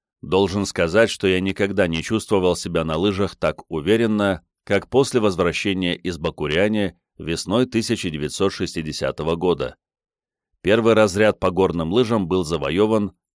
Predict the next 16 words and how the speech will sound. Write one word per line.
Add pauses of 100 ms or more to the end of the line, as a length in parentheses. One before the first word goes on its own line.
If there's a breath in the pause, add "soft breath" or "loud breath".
(120)
и
мне
казалось,
что
недалеко
то
время, (320)
когда
заветный
квадратик
мастера
спорта
С
С
С
Р